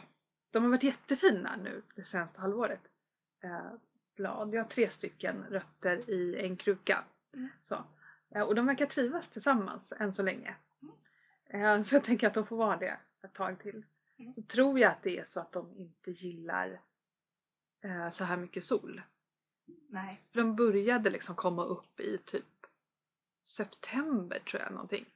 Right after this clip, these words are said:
Speaker 2: Aha.
Speaker 1: Då trivdes de.
Speaker 2: Ja.
Speaker 1: Och då var det, alltså då börjar elementen komma igång och så står den på ett element. Och så får den inte så mycket solljus, men den får ganska mycket värme.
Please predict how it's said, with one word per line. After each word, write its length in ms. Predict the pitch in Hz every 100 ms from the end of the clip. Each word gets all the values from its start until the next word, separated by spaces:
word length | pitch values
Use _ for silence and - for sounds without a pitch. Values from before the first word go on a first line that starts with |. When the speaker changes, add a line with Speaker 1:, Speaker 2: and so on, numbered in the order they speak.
| _
Speaker 2:
Aha. 540 | 208 - 208 - - -
Speaker 1:
Då 280 | 202 254 247
trivdes 480 | - 185 220 185 -
de. 280 | - 196 - _ _
Speaker 2:
Ja. 280 | 220 247 -
Speaker 1:
Och 100 | 226
då 220 | 233 247
var 140 | 247 254
det, 220 | 240 - _ -
alltså 200 | 202 233
då 160 | 247
börjar 240 | 226 254 214
elementen 640 | 226 233 262 269 247 240
komma 240 | 220 208 180
igång 300 | - - 202
och 100 | 185
så 120 | 202
står 300 | - 220 214
den 120 | 196
på 100 | 190
ett 120 | 180
element. 560 | 180 180 - 226 220 _ _ _ _ _ - - - - - -
Och 100 | 220
så 100 | 214
får 200 | 220 202
den 120 | 202
inte 200 | 196 190
så 180 | - 180
mycket 240 | 180 202
solljus, 560 | - 247 233 254 226 226
men 100 | 202
den 80 | 180
får 120 | 185
ganska 260 | 175 -
mycket 220 | 175 - 175
värme. 460 | 196 175 202 196